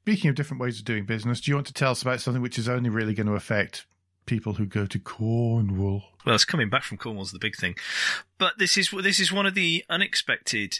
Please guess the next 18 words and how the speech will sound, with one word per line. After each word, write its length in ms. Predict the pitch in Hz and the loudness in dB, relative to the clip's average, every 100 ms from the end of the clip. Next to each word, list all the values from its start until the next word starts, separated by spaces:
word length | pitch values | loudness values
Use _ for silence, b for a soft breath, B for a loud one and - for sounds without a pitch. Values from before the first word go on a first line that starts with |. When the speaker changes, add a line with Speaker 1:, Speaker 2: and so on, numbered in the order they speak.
| - | -6
Speaker 2:
or, 260 | 123 131 135 | -2 -2 -2
or 180 | 131 | -2
what, 220 | 123 139 - | -2 -4 0
perhaps 280 | 143 - 143 | 0 0 -6
one 100 | 135 | -2
of 80 | |
those 420 | 135 127 123 113 B B B B B _ _ | 0 2 2 0 B B B B B _ _
bits 280 | - 127 - | -4 0 0
about 360 | - 117 113 - | 0 0 0 -4
the 100 | 104 | -10
whole 200 | 117 107 | -10 -6
pandemic 540 | 113 107 110 107 - | -4 -4 -2 -2 -2
that 120 | - | -6
we 160 | 87 107 | -2 -2
forget 540 | - 110 120 107 - | 0 0 2 2 2
or 80 | 110 | -2
not 220 | 107 101 | -4 -6
realise. 760 | 104 113 104 80 82 101 143 | -2 0 0 -2 -2 0 0